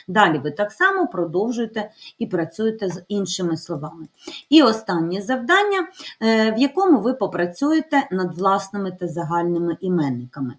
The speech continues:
У мене з'являється на екрані, е, слово, ось воно, і його потрібно перемістити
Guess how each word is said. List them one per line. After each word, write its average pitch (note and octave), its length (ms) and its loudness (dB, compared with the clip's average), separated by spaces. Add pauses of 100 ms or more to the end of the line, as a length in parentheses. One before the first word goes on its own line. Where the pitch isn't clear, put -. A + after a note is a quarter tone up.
(340)
У C4 80 6
мене E4 360 6
з'являється F3 640 0
на E3+ 160 -2
екрані, D3+ 600 -2
е, D#3 460 0
слово, A3 640 4
ось F#3 240 -2
воно, C#4 340 4 (360)
і C#4 100 6
його D4+ 300 4
потрібно C4+ 580 2
перемістити C4+ 920 2